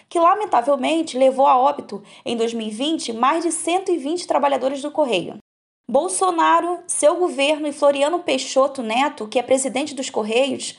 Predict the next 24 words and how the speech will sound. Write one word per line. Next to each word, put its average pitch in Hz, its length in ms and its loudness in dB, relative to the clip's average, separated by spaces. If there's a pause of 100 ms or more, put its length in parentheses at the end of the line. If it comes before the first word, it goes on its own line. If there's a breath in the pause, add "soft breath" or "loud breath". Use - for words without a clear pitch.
(100)
são 285 200 2
responsáveis, 269 1000 0 (160)
pois 262 180 2
representam 269 1000 0 (140)
o 269 120 -2
que 330 100 0
existe 320 300 0
de 320 100 -2
mais 311 300 0
decadente 330 440 0
desse 320 260 -4
regime, 277 680 -4 (100)
sendo 320 420 2
os 269 140 -2
verdadeiros 320 840 2
inimigos 330 580 -2
do 302 80 -4
povo 311 540 0
e 302 100 0
a 311 80 4
serviço 285 380 -2
dos 277 160 -6
interesses 277 420 0
privados. 262 720 -2